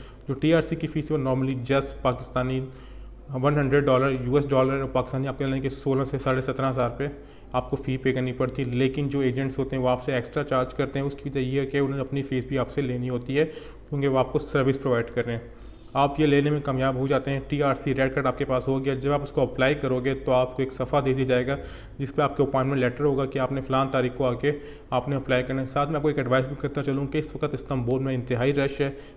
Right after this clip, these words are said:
एजेंट्स बहुत ज़्यादा, लेकिन वहाँ रश है। अगर आपने टीआरसी अप्लाई करना हो तो आप ट्राई करें कि आप एनकरा जाके अप्लाई करें, एनकरा सिटी की अपॉइंटमेंट लें, वो इतना दूर भी नहीं है इस्तांबुल से। आपने अपॉइंटमेंट ले लिया, आपने जब जाएंगे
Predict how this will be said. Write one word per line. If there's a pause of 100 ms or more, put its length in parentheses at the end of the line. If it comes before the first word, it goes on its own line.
(120)
एजेंट्स
बहुत
ज़्यादा,
लेकिन
वहाँ
रश
है।
अगर
आपने
टीआरसी
अप्लाई
करना
हो (400)
तो
आप
ट्राई
करें
कि
आप
एनकरा
जाके
अप्लाई
करें,
एनकरा
सिटी
की
अपॉइंटमेंट
लें, (340)
वो
इतना
दूर
भी
नहीं
है
इस्तांबुल
से। (920)
आपने
अपॉइंटमेंट
ले
लिया,
आपने
जब
जाएंगे